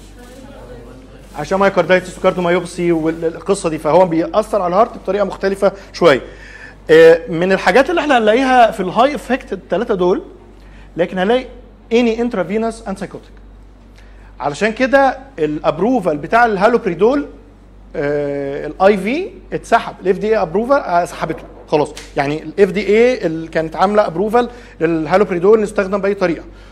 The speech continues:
واحنا في امبولات هالوبريدول كتيره هنلاقي مكتوب عليها اي في واي ام، وفي شركات عاملاها اي ام بس، بس حتى الاي في بتاعتها، آه، ال-،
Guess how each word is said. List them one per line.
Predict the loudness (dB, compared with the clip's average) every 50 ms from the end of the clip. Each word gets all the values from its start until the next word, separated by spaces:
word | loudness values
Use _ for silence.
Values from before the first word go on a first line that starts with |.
| -20 -18 -10 -4
واحنا | 0 0 0 0 0 -2
في | -2 0 0
امبولات | 0 2 2 4 4 4 4 2
هالوبريدول | 2 2 0 -2 0 -2 -2
كتيره | -2 -4 -12 -8 -6 -2 0 2 2 2 0 -4 -10 -20 -20 -20 -20 -20 -20 -18 -10
هنلاقي | -6 -4 0 2 2 2 2 2
مكتوب | -2 -2 -2 -2 -2
عليها | 0 0 0 2 2 2 2 2 2 -2 -6 -12 -20 -10 -2 0
اي | 2 2 2
في | 0 0 0 2
واي | 2 2 2 2 2 2
ام، | 2 2 -2 -8 -16 -20 -20 -14
وفي | -8 -6
شركات | -4 -2 0 0 2 2
عاملاها | 2 2 4 4 4 4 4
اي | 0 0
ام | -2 0 2
بس، | 2 2 2 0 -4
بس | -12 -12 -12 -8
حتى | -4 -2 -2 -2 0 -2
الاي | 0 2 2 0 0
في | 0 -4 -6 -6 -8 -12 -14 -10
بتاعتها، | -6 -2 0 0 0 -2 -4 -6 -6 -12 -18 -20 -20 -20 -20 -20 -20 -20 -20 -8 0 4
آه، | 4 6 6 4 4 2
ال-، | 2 0 0 -2 -4 -4 -4 -2 0 2 2 0